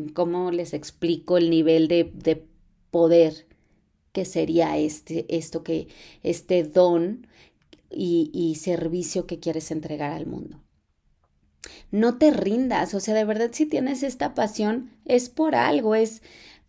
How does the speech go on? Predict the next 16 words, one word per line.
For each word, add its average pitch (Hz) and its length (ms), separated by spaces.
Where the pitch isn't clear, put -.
para 233 260
mí 254 140
siempre 285 680
tiene 254 400
que 254 160
ver 247 260
con, 247 420
con 180 580
la 202 120
voz 208 220
de 220 100
tu 175 240
alma, 196 480
con 185 160
tu 165 160
propósito, 175 1000